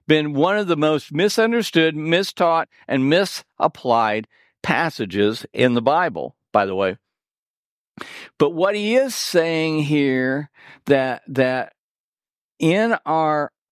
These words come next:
worry, when we are tempted to worry, don't let it go to anxiety, but what? With prayer and thanksgiving, let your requests be made known to God. Because worry is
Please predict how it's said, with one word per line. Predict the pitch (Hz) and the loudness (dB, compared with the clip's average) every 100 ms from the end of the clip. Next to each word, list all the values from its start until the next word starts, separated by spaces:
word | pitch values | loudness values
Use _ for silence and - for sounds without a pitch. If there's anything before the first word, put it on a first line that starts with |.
| - | -6
worry, | 131 117 170 202 135 104 98 147 - _ _ _ _ _ _ _ - | -2 2 2 4 2 0 -2 -6 -10 _ _ _ _ _ _ _ -4
when | 117 131 190 240 226 | 0 2 2 2 2
we | 170 143 | 2 2
are | 123 | 0
tempted | - 220 208 214 165 127 107 | -4 -4 -4 -2 -2 -2 -2
to | - | -4
worry, | 107 95 92 87 95 131 - _ _ - _ - | -2 0 0 0 0 -2 -10 _ _ -20 _ 0
don't | 151 156 | 0 2
let | 165 190 | 0 2
it | |
go | 151 156 170 170 | 0 0 0 -4
to | - 143 | -6 -4
anxiety, | 127 131 127 113 139 151 208 113 95 117 | -2 0 0 0 2 0 0 -4 -4 -2
but | 123 135 | 0 -2
what? | 160 220 139 - - - _ _ _ _ _ _ | -2 -4 -4 -6 -12 -20 _ _ _ _ _ _
With | 139 180 - | 0 0 0
prayer | - 156 139 147 151 _ _ 135 | 0 2 2 0 -4 _ _ -2
and | 127 - | 0 0
thanksgiving, | 123 117 - 170 190 113 120 | -2 -4 -2 -2 0 0 0
let | 117 90 | -2 -2
your | 139 | -2
requests | 143 135 - 104 - | -2 -2 -2 -2 -2
be | - 110 | -2 0
made | 98 92 | 0 0
known | 85 85 87 | -2 -4 -4
to | |
God. | 170 196 170 85 _ - - - | -4 -4 -4 -8 _ -20 -6 -2
Because | 147 180 151 | 0 0 0
worry | 135 214 262 233 202 | 0 2 2 2 -2
is | - 165 170 | 0 2 0